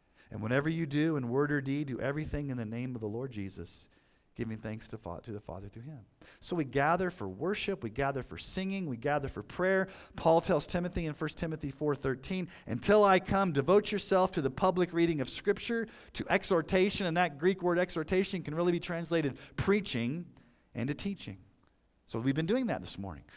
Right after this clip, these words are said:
We've had the public reading of God's Word. Right now I'm preaching and teaching. And what does God's Word do when you're under it, when you hear it? Hebrews four twelve through thirteen. "For the Word of God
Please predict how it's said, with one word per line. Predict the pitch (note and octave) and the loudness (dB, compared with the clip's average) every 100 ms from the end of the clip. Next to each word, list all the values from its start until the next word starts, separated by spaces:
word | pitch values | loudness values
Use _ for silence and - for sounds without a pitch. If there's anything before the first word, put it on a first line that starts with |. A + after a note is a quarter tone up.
| - | -10
We've | - | -4
had | C#3 | -2
the | G2 | -2
public | - G#2 B2 - | -2 -2 -2 -2
reading | B2+ B2 | -4 -2
of | G#2 | -2
God's | A#2 A2 | -2 -2
Word. | A2+ D3 F3+ F3+ - | -2 0 0 -2 -10
Right | - B2 B2 | 0 0 2
now | C3+ E3+ | 0 0
I'm | C3 | -2
preaching | A#2+ D#3+ D#3 F#3+ F#3 - - | -2 -6 -4 -2 -4 -6 -10
and | - C3 D3 C#3 - | -2 0 -2 -6 -14
teaching. | - F#3+ F3 C#3 A#2 F2 - _ - - | -6 -6 -6 -6 -8 -10 -18 _ -12 0
And | E3 | 6
what | A3+ | 8
does | C4 | 6
God's | - A3 G3+ E3 | 6 6 6 4
Word | F#3+ F3 B2+ | 4 4 2
do | F3 A3+ F3 F2+ - - _ _ _ _ _ _ _ _ _ _ _ - | 0 2 -2 -6 -12 -20 _ _ _ _ _ _ _ _ _ _ _ -6
when | C#3+ | -4
you're | C#3+ C#3+ | -4 -4
under | D#3 D3 G2 | -4 -4 -6
it, | E2+ - - - _ _ _ _ - | -8 -12 -18 -18 _ _ _ _ -6
when | C3+ | -2
you | C#3 C3+ | 0 -2
hear | C#3 C3+ | -2 -4
it? | G2 - - - _ _ _ _ _ _ _ _ | -4 -8 -18 -20 _ _ _ _ _ _ _ _
Hebrews | - D3+ C#3 B2 - | -6 -6 -4 -6 -4
four | C#3+ C#3 | -2 0
twelve | B2 C#3 B2 | -2 -6 -6
through | A2+ | -8
thirteen. | A2+ G2 - G#2 F#2 F2 _ _ _ _ _ _ _ _ _ _ _ - - | -8 -10 -10 -12 -14 -18 _ _ _ _ _ _ _ _ _ _ _ -20 -14
"For | - | -6
the | C3 | -2
Word | A#2+ C#3 D3+ C3 | 0 0 0 -2
of | G2 | -4
God | G2+ G#2+ G2+ F#2 | -4 -4 -2 -6